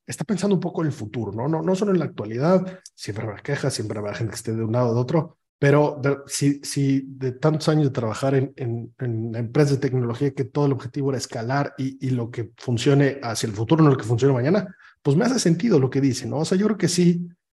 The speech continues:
sí hay que poner cierto alto y hay que... El diseño de los campos hoy en la mayoría de los casos ya, ya no pinta,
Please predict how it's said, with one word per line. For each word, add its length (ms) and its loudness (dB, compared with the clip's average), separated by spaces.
sí 180 -4
hay 80 2
que 120 0
poner 260 2
cierto 320 -2
alto 320 -4
y 120 2
hay 140 0
que... 360 -4
El 140 0
diseño 340 0
de 100 0
los 160 -6
campos 380 -4
hoy 140 2
en 80 4
la 80 -2
mayoría 160 -4
de 60 -2
los 100 -6
casos 320 -6
ya, 240 -4
ya 120 0
no 200 0
pinta, 460 -6